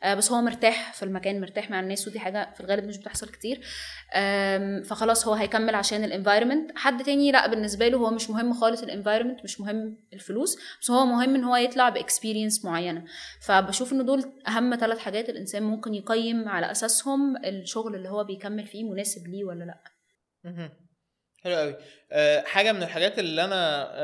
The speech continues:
Speaker 2: آم، يعني هما حلوين التلات حاجات دول، بس خلينا نقول إن أوقات ممكن الشخص يبدأ إن هو يفكر في الموضوع إن هو، آم، "لا، أنا ما باخدش experience في المكان،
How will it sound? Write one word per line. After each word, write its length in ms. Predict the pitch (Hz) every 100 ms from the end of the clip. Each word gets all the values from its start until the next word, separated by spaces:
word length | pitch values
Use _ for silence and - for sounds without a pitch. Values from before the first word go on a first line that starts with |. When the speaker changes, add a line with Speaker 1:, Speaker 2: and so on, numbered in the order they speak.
| 147 147 143 143
Speaker 2:
آم، 160 | 143 143 165
يعني 240 | 165 160
هما 240 | 175 180
حلوين 380 | 160 180 185 233
التلات 320 | 226 214 208
حاجات 220 | 208 202 202
دول، 260 | 214 226 - - -
بس 80 |
خلينا 280 | - 175 226
نقول 240 | 214 226 220
إن 400 | 185 151 147 143
أوقات 800 | 139 - 143 147 160 226 226 190
ممكن 440 | 214 220 233 190
الشخص 600 | 165 - 214 - - -
يبدأ 340 | 180 196 190
إن 60 | 165
هو 160 | 165 196
يفكر 420 | 185 208 208 170
في 100 | -
الموضوع 600 | 151 147 147 196 220 220 - - -
إن 100 | 156
هو، 360 | 156 190 196 190 185 180 - -
آم، 880 | 151 147 147 143 143 143 139 143 - - -
"لا، 140 | - 170
أنا 100 | 180
ما 60 |
باخدش 300 | 170 175 -
experience 840 | - - - 185 175 160 - - 151 151 147 143
في 80 | 156
المكان، 420 | 147 143 202 247